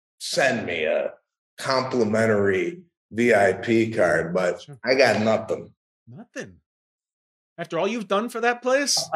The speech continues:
Speaker 2: Nothing? <laughs>
Speaker 1: Nothing. Not even a complimentary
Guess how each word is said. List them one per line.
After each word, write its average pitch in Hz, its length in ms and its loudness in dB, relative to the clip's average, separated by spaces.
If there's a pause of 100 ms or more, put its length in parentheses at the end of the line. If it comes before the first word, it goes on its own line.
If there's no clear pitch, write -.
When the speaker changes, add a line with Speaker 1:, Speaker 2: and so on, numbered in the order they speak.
(140)
Speaker 2:
Nothing? 269 500 4
<laughs> - 60 -10 (1300)
Speaker 1:
Nothing. 151 320 2
Not 147 180 2
even 196 220 6
a 156 100 4
complimentary 151 760 4